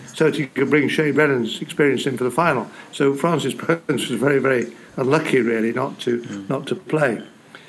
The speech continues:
Speaker 1: Uh, so they were the two fullbacks in the sixties. I think in the seventies, I think of Jimmy Nicholl, was played, was a useful fullback around about that time.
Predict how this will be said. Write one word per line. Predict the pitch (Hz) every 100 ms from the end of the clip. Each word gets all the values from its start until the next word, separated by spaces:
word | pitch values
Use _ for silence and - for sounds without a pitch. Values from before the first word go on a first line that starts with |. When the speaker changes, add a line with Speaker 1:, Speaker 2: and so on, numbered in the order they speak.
| - - - -
Speaker 1:
Uh, | 143 160
so | 160
they | 165
were | 185
the | 170
two | 143 156
fullbacks | 135 139 131 147
in |
the | 127
sixties. | 120 135 123 117 120
I | 139
think | 185
in | 160
the | 143
seventies, | - 151 123 117 123
I |
think | 127 147
of | 123
Jimmy | 113 135 131
Nicholl, | 123 120 127 127
was | 123 120 -
played, | - 127 123 - -
was | 120 120
a | 131
useful | 127 127 131
fullback | 120 123 117 123 120
around | 131 123 110
about | 117 117
that | 127 120
time. | - 120 120